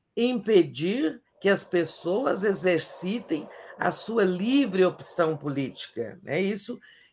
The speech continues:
que se faz quando se tenta intimidar, é, a, o, o outro, a outra força política, que no caso é a campanha do Lula e todos os partidos que o apoiam, né?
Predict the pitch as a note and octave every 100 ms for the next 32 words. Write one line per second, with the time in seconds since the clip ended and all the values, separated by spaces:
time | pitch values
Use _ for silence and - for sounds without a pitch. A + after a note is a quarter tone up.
0 | _ G3+ - G3+ - D3 D#3 G3 - A#3
1 | A#3 - A#3 - F3 G3 A3+ G3+ - A3+
2 | A#3+ F3 F3 E3+ D#3 - - _ _ _
3 | _ _ _ - D3+ D#3 D#3 D#3 D3+ D3
4 | C#3+ C3 - - D3+ D3 D3 C#3+ A#2 -
5 | _ _ - - _ _ _ - - -
6 | E3 D#3 D#3+ D3+ D#3+ D#3 D#3 D#3 C3 -
7 | B2 A#2+ D3+ E3 E3 D#3+ - D3 D3+ D3+
8 | - C#3 C#3+ C#3+ - B2+ - C3+ B2 D3
9 | C#3+ C#3+ D#3 D#3 _ _ _ D#3 D#3 D#3
10 | D3 C#3+ D3+ D3 D3 D3 F3+ F3+ D3 C3
11 | D3+ C3+ C#3 B2+ - C3 - D#3 D3+ -
12 | C#3+ C#3 - - C3+ B2 G2 - C3+ C3+